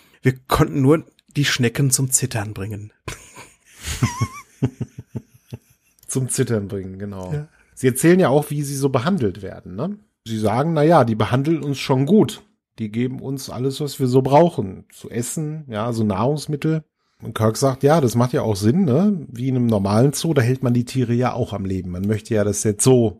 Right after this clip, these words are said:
Speaker 2: läuft, ne? Dass Menschen da hinkommen und die Tiere sich ansehen. Also behandelt man sie mehr oder weniger artgerecht.“ Und hier ist das auch der Fall. Und die Wesen, wir haben gesagt, das ist, sie sind ja telepathisch veranlagt, ne?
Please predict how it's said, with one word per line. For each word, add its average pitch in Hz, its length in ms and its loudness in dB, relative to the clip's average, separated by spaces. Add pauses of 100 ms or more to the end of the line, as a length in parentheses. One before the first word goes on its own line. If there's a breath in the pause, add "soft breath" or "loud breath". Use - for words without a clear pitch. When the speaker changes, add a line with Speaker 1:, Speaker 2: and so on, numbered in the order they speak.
(160)
Speaker 2:
läuft, 95 500 -4
ne? 104 100 -2
Dass 104 180 -4
Menschen 107 260 0
da 107 60 4
hinkommen 110 420 0
und 107 140 -4
die 117 80 -6
Tiere 110 260 0
sich 101 180 -8
ansehen. 127 460 -2
Also 117 400 4 (240 loud breath)
behandelt 113 400 0
man 113 180 2
sie 110 300 0 (260 soft breath)
mehr 110 180 0
oder 117 200 2
weniger 107 380 0
artgerecht.“ 160 720 2 (460 soft breath)
Und 117 140 -8
hier 120 140 -2
ist 113 140 -6
das 113 140 -10
auch 110 200 -10
der 104 140 -10
Fall. 101 340 -16 (360)
Und 135 260 0 (340)
die 123 300 -2
Wesen, 165 440 6
wir 143 100 6
haben 143 120 2
gesagt, 160 400 4
das 139 200 -4
ist, 117 120 -10
sie 127 300 -6
sind 143 180 -2
ja 143 120 4
telepathisch 123 760 2
veranlagt, 95 640 -6
ne? 165 240 -2